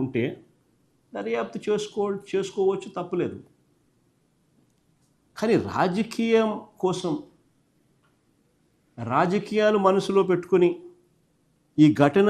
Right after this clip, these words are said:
జరిగినప్పుడు అక్కడ చైర్మన్గా వైవి సుబ్బారెడ్డి ఉన్నాడనో, అక్కడ చైర్మన్గా భూమన కరుణాకర్ రెడ్డి ఉన్నాడనో, వాళ్ళ మీద బురద జల్లాలని తప్పుడు స్టేట్మెంట్ల కోసం, తప్పుడు స్టేట్మెంట్లు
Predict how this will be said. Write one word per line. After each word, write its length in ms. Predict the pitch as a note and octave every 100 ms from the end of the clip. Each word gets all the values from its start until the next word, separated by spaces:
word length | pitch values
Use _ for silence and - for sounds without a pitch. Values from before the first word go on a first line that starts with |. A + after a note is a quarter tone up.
| G3
జరిగినప్పుడు 600 | F#3 F3+ F#3 F3+ F3+ F3 E3+ - - _ _ _ _ _ _ _ -
అక్కడ 220 | C3+ D#3 D3+
చైర్మన్గా 440 | E3 E3 E3 E3 D#3+
వైవి 220 | D#3 D#3 D3+
సుబ్బారెడ్డి 380 | D3 D3+ D3+ C#3+
ఉన్నాడనో, 380 | D3 D3+ D3 D3 D3 - _ _ _ _ _ -
అక్కడ 200 | C#3 D3 C#3+
చైర్మన్గా 440 | D#3 D#3 D#3 D#3 D3
భూమన 220 | C#3+ D3 C#3+
కరుణాకర్ 360 | C3+ C#3+ D3 C#3+
రెడ్డి 140 | C#3 C#3
ఉన్నాడనో, 380 | C#3+ C#3+ C#3+ D3 - _ _ _ _ _ _ _ _ _ _ _ _ _ _ _
వాళ్ళ 340 | G2+ A2+ C#3+ D#3 E3
మీద 120 | E3+ C3+
బురద 180 | D3 D#3+
జల్లాలని 440 | D3+ D3+ D3 C#3+ C#3+ C#3
తప్పుడు 340 | B2+ D3+ D3 D3 D3 - _ _ _ _ _ _ _ _ _
స్టేట్మెంట్ల 720 | - - D#3+ D#3+ D#3+ D#3+ D3 D3+ D3+
కోసం, 280 | D3 D#3 C#3 - _ _ _ _ _ _ _ _ _ _ _ _ _ _ _ _ -
తప్పుడు 280 | C#3 D#3+ D#3
స్టేట్మెంట్లు 580 | - D#3 D#3+ D#3 D#3+ D#3